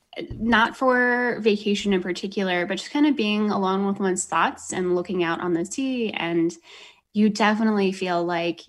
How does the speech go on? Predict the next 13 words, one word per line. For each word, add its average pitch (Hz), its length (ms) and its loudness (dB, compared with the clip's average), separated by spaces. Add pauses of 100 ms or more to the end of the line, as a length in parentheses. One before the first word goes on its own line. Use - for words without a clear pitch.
(140)
you 196 380 2
are 170 580 -2 (420)
sitting 180 640 2
in 185 100 -4
a 170 100 0
boat 175 380 -2
looking 190 260 -2
out 165 240 -2
at 165 100 -6
the 175 140 -6
sea 175 340 0
when 175 180 -2
you're 170 460 -4